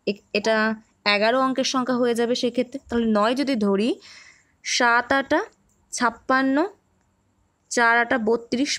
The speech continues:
পুরোপুরি ভাগ চলে যাচ্ছে। তাহলে ওয়াইয়ের মান যদি নয় হয়, তাহলে এই সংখ্যাটি আট দ্বারা ভাগ চলে যাবে। এরপর আমাদের দেখতে হবে এগারো দ্বারা ভাগ যাচ্ছে কিনা। এগারো দ্বারা কোনো সংখ্যা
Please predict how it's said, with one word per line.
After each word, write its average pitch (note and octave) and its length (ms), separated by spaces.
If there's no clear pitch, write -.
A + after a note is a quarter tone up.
পুরোপুরি C#4 500
ভাগ C4+ 120
চলে C#4 220
যাচ্ছে। C4+ 300
তাহলে A#3 280
ওয়াইয়ের A#3+ 480
মান D#4+ 120
যদি D4+ 120
নয় B3 280
হয়, A#3+ 220
তাহলে B3 200
এই C4+ 80
সংখ্যাটি C4+ 380
আট G#3 100
দ্বারা A#3 180
ভাগ B3 180
চলে B3+ 220
যাবে। B3 180
এরপর D4 380
আমাদের D4+ 200
দেখতে A#3 260
হবে C4+ 120
এগারো G#3 320
দ্বারা G#3+ 180
ভাগ F#3+ 120
যাচ্ছে - 360
কিনা। - 180
এগারো B3+ 300
দ্বারা A#3+ 240
কোনো A#3+ 140
সংখ্যা A#3 340